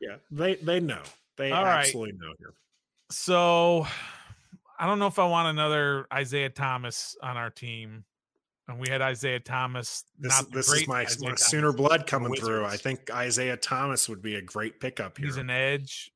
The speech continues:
Speaker 2: or a defensive
Speaker 1: Mm-hmm.
Speaker 2: tackle or a quarterback or a line-, man, I wanna draft another linebacker. For real. For real,
Speaker 1: Beavers.
Speaker 2: for real.
Speaker 1: Oh, I'm telling you right now, if Beavers is on the board at this point, Ron's
Speaker 2: Yeah.
Speaker 1: taking Beavers.
Speaker 2: Yeah? Why?
Speaker 1: Yeah.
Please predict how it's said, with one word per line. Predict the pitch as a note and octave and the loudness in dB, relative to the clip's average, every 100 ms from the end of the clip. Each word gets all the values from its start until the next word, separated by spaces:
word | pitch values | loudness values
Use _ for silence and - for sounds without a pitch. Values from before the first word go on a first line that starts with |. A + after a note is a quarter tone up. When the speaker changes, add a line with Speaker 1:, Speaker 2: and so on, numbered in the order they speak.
| _ | _
Speaker 2:
or | C#3 A#2 | -8 -8
a | G#2+ | -8
defensive | G2 C#3+ A2+ A#2+ | -6 -6 -6 -6
Speaker 1:
Mm-hmm. | C#3+ | -2
Speaker 2:
tackle | C3+ C3+ C3+ C3 C3 B2+ B2+ _ | -2 -2 -4 -4 -2 -4 -8 _
or | B2 G#2 | -16 -14
a | |
quarterback | - C#3+ C#3 C3 C3 B2+ B2 C3 | -4 -2 -2 -2 -2 -2 -4 -8
or | A#2+ | -8
a | |
line-, | A2 C#3 E3 - | -8 -10 -12 -12
man, | - D3 A2+ | -14 -14 -12
I | |
wanna | B2+ D#3 | -10 -10
draft | B2 A#2+ - | -8 -10 -10
another | G#2+ G2+ F#2+ | -14 -16 -12
linebacker. | A2 A2+ F#2+ E2+ - - _ _ _ _ _ _ _ _ _ | -12 -10 -12 -12 -18 -20 _ _ _ _ _ _ _ _ _
For | - E2+ | -16 -14
real. | A2 F2+ E2+ _ _ _ _ - | -12 -12 -14 _ _ _ _ -20
For | |
real, | G2 | -8
Speaker 1:
Beavers. | G#2+ B2 D3 D3 C3 | -2 4 8 8 6
Speaker 2:
for | - B2+ | 2 2
real. | C3 | 4
Speaker 1:
Oh, | C3 B2 A#2+ | 4 2 2
I'm | B2 C#3+ | 2 2
telling | D3+ D#3+ | 2 4
you | D3+ | 4
right | C3+ A#2+ | 4 2
now, | A2 A#2 B2+ C3+ C3 _ _ _ - A2+ | 0 0 0 -2 -6 _ _ _ -16 -12
if | - G#2 G2+ | -8 -8 -4
Beavers | B2 C#3 D3 A#2+ | 0 2 2 2
is | A#2 | 0
on | A#2+ | 0
the | A2 | -6
board | F#2+ G2+ G2 | -6 -4 -4
at | - | -4
this | F#2 | -2
point, | - F#2 E2+ E2 - _ A#2 | -2 -4 -10 -10 -12 _ -14
Ron's | G2+ G2+ F#2+ | -10 -10 -6
Speaker 2:
Yeah. | A2+ A#2+ | -2 -2
Speaker 1:
taking | B2 D#2 | -6 -14
Beavers. | E2 D#2 D2+ D#2 - _ _ _ _ _ - | -14 -14 -12 -12 -14 _ _ _ _ _ -4
Speaker 2:
Yeah? | C3+ D3 G#3 - _ - | 0 0 -2 -8 _ -10
Why? | B2 A#2 G#2+ F#2+ | -4 -4 -4 -8
Speaker 1:
Yeah. | F#2 | -10